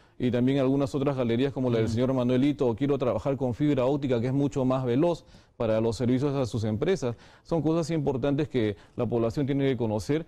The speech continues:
Speaker 1: y nos estamos preparando para el futuro, indudablemente. En esta oportunidad confiamos en la señora Susel y en el alcalde Forsyth de que van a hacer bien su tarea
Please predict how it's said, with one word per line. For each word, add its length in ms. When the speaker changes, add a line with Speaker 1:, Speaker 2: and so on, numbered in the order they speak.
Speaker 1:
y 60
nos 120
estamos 320
preparando 480
para 160
el 80
futuro, 480
indudablemente. 920
En 140
esta 180
oportunidad 640
confiamos 540
en 80
la 100
señora 320
Susel 400
y 140
en 80
el 120
alcalde 360
Forsyth 460
de 160
que 100
van 140
a 40
hacer 220
bien 200
su 120
tarea 440